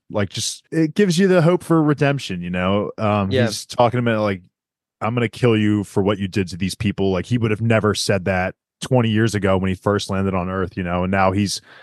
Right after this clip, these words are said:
Speaker 1: sympathetic for these people that can only live one year, you know? It's
Speaker 2: Mm-hmm.
Speaker 1: the anger that he's showing. And then Mark is also,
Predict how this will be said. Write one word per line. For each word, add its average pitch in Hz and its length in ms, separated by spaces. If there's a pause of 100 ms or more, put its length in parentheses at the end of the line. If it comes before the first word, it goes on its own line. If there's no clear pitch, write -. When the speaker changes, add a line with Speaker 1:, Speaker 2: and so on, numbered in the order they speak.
(260)
Speaker 1:
sympathetic 110 680
for 110 120
these 98 140
people 98 320
that 92 160
can 101 100
only 101 240
live 98 280
one 92 240
year, 92 400
you 92 120
know? 87 240
It's 123 220
Speaker 2:
Mm-hmm. 139 180 (460)
Speaker 1:
the 110 140 (160)
anger 123 360
that 107 140
he's 117 160
showing. 117 360
And 107 80
then 98 100
Mark 110 340
is 107 120
also, 113 680